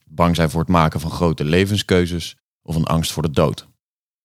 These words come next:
Wat mij geholpen heeft met het grotendeels overwinnen van mijn eigen angsten, was eigenlijk altijd maar één ding. Erover praten. Het erover hebben met anderen.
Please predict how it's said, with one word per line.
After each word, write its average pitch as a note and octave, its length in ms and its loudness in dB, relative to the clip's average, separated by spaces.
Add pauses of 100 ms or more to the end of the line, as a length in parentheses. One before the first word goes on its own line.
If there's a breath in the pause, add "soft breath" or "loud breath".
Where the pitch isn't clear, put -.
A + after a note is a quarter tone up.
(640)
Wat F2 140 0
mij F2 180 4
geholpen F#2 400 0
heeft F2 300 0
met F2 140 2
het E2+ 100 0
grotendeels E2+ 720 0
overwinnen D#2+ 480 0
van F2+ 140 -2
mijn D#2 280 0
eigen D#2+ 300 -2
angsten, D#2+ 380 -2 (440 loud breath)
was F#2 160 -2
eigenlijk G#2 320 2
altijd G2 220 4
maar G2 140 2
één A#2 240 4
ding. F2 300 0 (840)
Erover F2 380 2
praten. - 460 -2 (800)
Het - 180 -4
erover E2+ 300 2
hebben F#2+ 240 4
met F#2 140 2
anderen. D#2+ 360 0